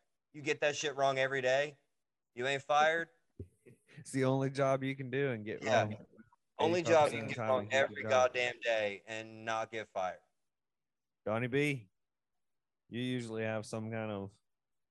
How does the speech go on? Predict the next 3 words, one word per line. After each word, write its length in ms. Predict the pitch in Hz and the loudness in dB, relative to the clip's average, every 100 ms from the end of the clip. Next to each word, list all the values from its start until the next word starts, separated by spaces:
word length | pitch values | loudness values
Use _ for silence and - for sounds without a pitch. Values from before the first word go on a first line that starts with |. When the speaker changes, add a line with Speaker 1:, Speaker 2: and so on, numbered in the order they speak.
| - | -8
Speaker 2:
rational 680 | 101 104 107 101 101 101 101 _ _ _ _ _ _ _ | -2 -2 -2 -6 -8 -8 -10 _ _ _ _ _ _ _
explanation 840 | 104 107 - 104 101 104 104 104 101 | -8 -8 -8 -8 -6 -8 -8 -10 -12
to 360 | - 98 98 | -10 -10 -8